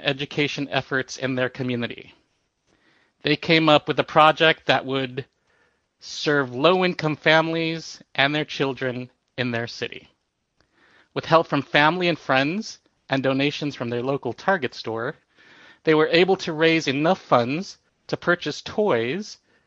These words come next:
to donate to Toys for Tots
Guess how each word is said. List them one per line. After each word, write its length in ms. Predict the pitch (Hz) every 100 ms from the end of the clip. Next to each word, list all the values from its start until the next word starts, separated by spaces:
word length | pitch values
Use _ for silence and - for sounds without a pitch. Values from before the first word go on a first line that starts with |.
| _ _ _ -
to 120 | 147
donate 800 | 127 156 175 160 120 117 - - _ _ _ _ _
to 100 | -
Toys 320 | 135 - 127 123
for 140 | 117
Tots 560 | - 120 160 - -